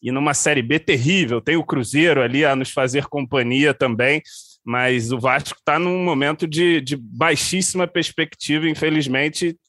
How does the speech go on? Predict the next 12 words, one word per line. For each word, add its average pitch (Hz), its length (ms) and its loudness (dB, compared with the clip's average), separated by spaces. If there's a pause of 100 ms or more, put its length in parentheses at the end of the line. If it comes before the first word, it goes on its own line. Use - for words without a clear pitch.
e 139 80 -2
a 139 40 2
gente 143 240 -2
tem 147 140 -2
que 160 80 0
aturar 143 420 2
aí, 135 140 2
ver 139 120 -2
o 139 60 0
nosso 139 420 -2 (340)
maior 131 320 2
rival 135 640 2